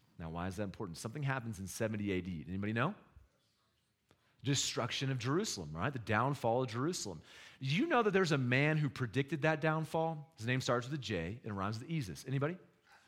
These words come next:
Jesus, okay? When we go through Matthew, you're gonna find out Jesus goes, "Hey, not one stone will be left on top of another." So it matters that it was written in fifty to sixties, okay? Because there are things in it that predict what happens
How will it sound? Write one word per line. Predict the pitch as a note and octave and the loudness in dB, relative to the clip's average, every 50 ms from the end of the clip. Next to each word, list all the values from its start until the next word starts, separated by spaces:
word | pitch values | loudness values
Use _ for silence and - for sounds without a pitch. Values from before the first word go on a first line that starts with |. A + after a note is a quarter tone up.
| - - - - - - - - - | -20 -20 -20 -20 -20 -20 -20 -20 -10
Jesus, | - G3 A3 B3+ D#3+ A2+ E2 - B2+ | -6 -2 -2 0 0 -2 -2 -2 -2
okay? | B2 - E3 E3 F3 | 2 6 6 6 6
When | E3 E3 F3 F3+ | 6 6 6 6
we | G#3+ B3 | 6 6
go | A3 C#4+ B3+ A#3+ | 8 8 8 8
through | - G#3+ A3+ G#3 | 6 4 2 6
Matthew, | G3 G3+ G#3+ A3+ A3+ A3+ D3+ C#3+ | 8 8 8 8 8 6 2 2
you're | C3+ | 4
gonna | C3 D3 D3+ | 4 4 4
find | C#3+ - F3 E3+ E3+ E3+ | 4 4 4 4 4 6
out | G#3 G3+ D#3 C#3 | 8 8 8 8
Jesus | B2 D3 F3+ F#3 - | 4 2 0 0 2
goes, | - D#3+ C#3 C3 - - - - - - | 4 4 4 4 2 -2 -10 -18 -16 0
"Hey, | - G3 F#3 D#3+ A2 - - - | 4 4 6 6 4 0 -6 -4
not | A#2 C3 C#3 D#3 F3+ F#3 E3+ D3 | 0 4 8 8 8 8 8 4
one | C3 C3+ D3+ E3+ F#3 F#3 E3 | 2 2 4 4 4 2 2
stone | - - - - G3 F#3+ F#3+ F3+ D#3+ C#3 | 0 -2 2 2 4 4 4 4 2 2
will | B2 A#2+ | 0 0
be | A2 B2 | 2 2
left | A#2 A#2+ C3 C#3 C#3+ C#3+ C#3 | 4 6 6 6 6 6 2
on | B2 A2+ | -2 0
top | - C#3+ C#3 A#2+ | 0 -2 -2 -2
of | A#2+ G2+ | -2 -2
another." | A#2 A2 A#2+ D3+ D#3 A2+ D2 - - - _ _ _ _ _ _ _ _ _ _ _ _ _ _ _ _ _ _ _ _ _ _ _ _ _ - - - | -2 -2 0 -2 -2 -4 -6 -10 -14 -20 _ _ _ _ _ _ _ _ _ _ _ _ _ _ _ _ _ _ _ _ _ _ _ _ _ -20 -20 -12
So | - - D3+ D3+ | -4 0 4 4
it | F#3+ G#3 E3+ | 6 6 6
matters | D#3+ D#3 D3+ D#3 F3+ F3+ E3+ D3+ A#2+ | 6 8 10 10 10 8 6 4 4
that | B2+ C3 | 4 4
it | B2 | 4
was | B2 A2+ G#2+ | 4 0 0
written | A2+ C#3 C#3+ B2 A#2+ | 2 0 2 2 0
in | G#2+ | -2
fifty | F#2 - - C#3 C3 - C3 A#2 | -2 -2 -2 -2 0 0 0 0
to | G#2+ | 0
sixties, | F#2 - - - C#3+ B2+ - - - A2+ G2+ F#2+ F#2+ G2+ - - - - - _ _ _ - | 0 6 8 8 8 8 6 -2 -4 -4 -4 -4 -4 -8 -10 -14 -16 -18 -18 _ _ _ -8
okay? | G#2 G2+ - A2 A2 C3+ - - - - - - | -6 -2 0 0 -2 -2 -4 -10 -16 -20 -18 -4
Because | - B2+ B2 - D3+ C3+ C3 C3 C3 A#2+ - - - - - | -4 -2 4 6 6 6 8 6 4 4 0 -4 -10 -12 -2
there | B2+ D3 D3+ E3 | 2 2 4 6
are | F3 D3 B2+ | 6 4 4
things | - - D#3 E3 E3 D3 | 4 2 2 2 2 2
in | C#3 - C#3 D3 | 2 2 2 2
it | C#3+ B2+ | 2 2
that | A2+ A2 - | 2 0 -2
predict | - B2 G#2 B2 A#2 - | -4 -4 -2 -2 -2 -2
what | A#2 G2+ | -2 -4
happens | - G#2 F#2+ F2 - G2 F#2+ F2+ - | -4 -4 -4 -4 -6 -8 -8 -10 -12